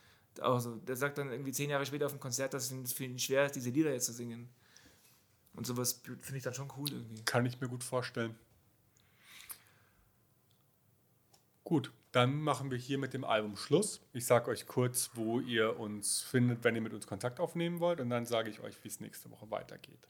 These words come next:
Speaker 2: Also ihr findet uns unter nicht der Hit Punkt com.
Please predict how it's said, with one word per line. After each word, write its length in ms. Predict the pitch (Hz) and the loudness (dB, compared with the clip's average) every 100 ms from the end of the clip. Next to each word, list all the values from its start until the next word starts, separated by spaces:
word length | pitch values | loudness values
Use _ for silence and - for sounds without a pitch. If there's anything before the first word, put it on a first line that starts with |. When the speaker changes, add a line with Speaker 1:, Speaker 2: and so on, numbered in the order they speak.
| _ - - - - - - _ - | _ -20 -20 -20 -20 -20 -20 _ 6
Speaker 2:
Also 260 | 131 123 | 8 8
ihr 180 | 143 147 | 4 0
findet 380 | - 156 151 147 | 0 -2 0 -2
uns 300 | 139 127 123 | -4 -6 -4
unter 300 | 139 120 117 | -6 -2 -2
nicht 280 | 123 131 - | -2 -2 -2
der 80 | |
Hit 180 | 110 - | -4 -4
Punkt 200 | - 107 - | -6 -6 4
com. 300 | 151 196 | 6 6